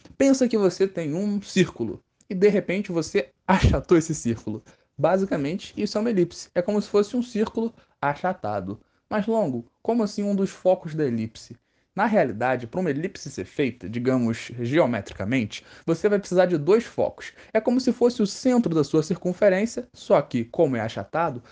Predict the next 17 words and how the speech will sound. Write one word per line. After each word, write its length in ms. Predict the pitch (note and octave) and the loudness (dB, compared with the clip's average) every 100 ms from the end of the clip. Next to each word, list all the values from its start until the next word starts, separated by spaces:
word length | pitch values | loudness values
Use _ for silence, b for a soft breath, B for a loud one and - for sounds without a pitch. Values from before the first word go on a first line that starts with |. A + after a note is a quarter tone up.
| B | B
você 180 | F#3+ G3+ | 0 2
vai 140 | G3+ | 2
ter 160 | G3+ G#3 | 2 2
meio 180 | G3+ | 2
que 120 | G3+ G3+ | 0 4
dois 260 | F3+ G#3+ | 4 4
centros. 500 | - D3+ A#2+ - - _ b | 0 -4 -4 -8 -14 _ b
É 80 | G#3+ | -2
como 180 | A3 A3+ | 2 0
se 140 | A#3 | 0
fosse 280 | G3+ A3+ - | 2 2 4
o 60 | A#3+ | 2
lugar 460 | E3 B2 E3 - _ | 2 4 2 0 _
por 120 | G3+ | 4
onde 280 | G3+ B3+ A#3+ | 6 6 4
vai 240 | F3+ E3+ E3+ | 4 2 2
tá 400 | - C#3+ C#3 | 2 2 2